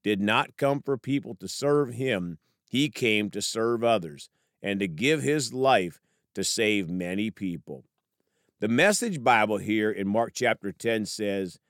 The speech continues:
"You've observed how godless rulers throw their weight around," he said,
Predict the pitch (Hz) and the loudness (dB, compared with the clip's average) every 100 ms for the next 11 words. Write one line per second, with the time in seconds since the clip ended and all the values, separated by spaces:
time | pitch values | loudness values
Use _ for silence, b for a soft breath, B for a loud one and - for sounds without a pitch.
0 | _ _ _ _ 95 156 180 135 107 98 | _ _ _ _ 0 2 2 2 2 0
1 | 98 143 190 208 180 117 131 110 156 113 | 2 4 6 4 4 2 2 2 0 2
2 | 139 165 170 175 - 117 160 127 98 92 | 4 2 0 -4 -2 0 2 2 -2 -6
3 | - - 127 165 156 143 156 135 123 104 | -8 0 4 4 6 4 4 4 4 2
4 | 92 87 76 78 90 92 - 92 95 | -2 -6 -12 -14 -14 -12 -6 0 0